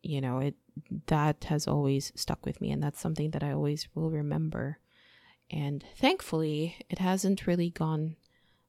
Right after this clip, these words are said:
um, to a very severe degree, because there are actually some instances where, um,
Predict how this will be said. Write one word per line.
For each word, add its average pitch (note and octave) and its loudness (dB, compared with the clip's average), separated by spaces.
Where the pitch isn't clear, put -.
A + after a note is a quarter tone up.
um, C#3+ -4
to E3 4
a D#3+ 4
very E3+ 2
severe E3 0
degree, D3+ 2
because D#3+ 2
there E3+ 4
are D#3+ 4
actually D#3+ 2
some C#3+ 0
instances D3 -2
where, D3+ -2
um, C3+ -2